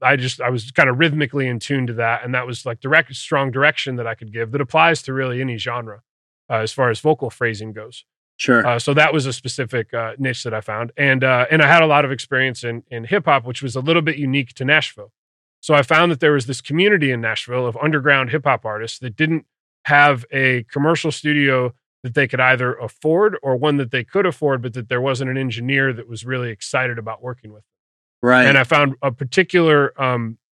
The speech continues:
Speaker 1: uh, woman who had grown up in Nashville and was really tied in to a lot of the underground artists that were, um, that were making stuff happen in town. And she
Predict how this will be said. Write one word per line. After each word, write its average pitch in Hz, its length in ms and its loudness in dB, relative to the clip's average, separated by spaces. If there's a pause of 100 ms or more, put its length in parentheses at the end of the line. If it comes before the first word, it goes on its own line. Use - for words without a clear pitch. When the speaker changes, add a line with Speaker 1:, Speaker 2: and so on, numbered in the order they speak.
(320)
Speaker 1:
uh, 120 320 0 (220)
woman 170 280 4
who 139 120 0
had 127 100 -4
grown 165 260 2
up 160 160 0
in 139 80 0
Nashville 117 520 -8 (320)
and 139 160 4
was 131 180 0
really 160 400 4
tied 143 360 2
in 135 260 -2
to 120 200 -6
a 117 60 -6
lot 123 320 2
of 120 140 -4
the 127 100 -2
underground 123 480 -2
artists 120 320 -4
that 117 140 -12
were, 113 200 -6
um, 110 260 -10
that 123 60 -10
were 117 120 -8
making 120 260 -8
stuff 117 160 -10
happen 151 300 0
in 120 80 -8
town. 117 300 -8 (680)
And 139 340 -2 (440)
she 180 640 0